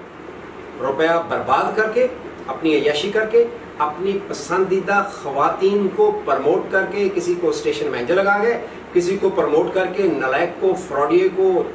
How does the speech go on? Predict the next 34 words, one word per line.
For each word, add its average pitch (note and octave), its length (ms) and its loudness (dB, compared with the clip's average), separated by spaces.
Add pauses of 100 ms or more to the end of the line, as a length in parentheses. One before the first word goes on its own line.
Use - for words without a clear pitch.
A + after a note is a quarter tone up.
چور G3+ 280 4 (100)
کو، F#3+ 300 2 (540)
جو F#3 220 2 (880)
ریڈ B3 180 2
ہینڈڈ F#3+ 440 0
پکڑے F3+ 320 0
گئے، E3 240 0 (260)
ان C#3+ 160 -6
کو، C#3+ 240 2 (440)
آ، B2+ 80 -2 (600)
چھ، E3 280 2
سات، D3+ 300 2
آٹھ، C#3 300 0
نو - 200 2
دے G3+ 100 4
کے G#2+ 100 0
اسٹیشن D3+ 320 0
مینیجر G3 200 4
بنایا، G#3 360 0 (220)
کنٹری C3+ 260 -4
مینیجر D#3+ 320 2
بنایا، G3 300 2 (200)
تباہ C#3 180 -2
و D3 60 4
برباد - 280 0 (100)
کر G3 80 2
دیا، F#3+ 220 0
کسی F3 280 -2
کو C#3+ 80 2
ڈائریکٹر C3 280 -2
لگا F#3+ 200 2
دیا، F#3+ 300 2 (260)
اور G#3 180 2 (100)
جو A4 300 4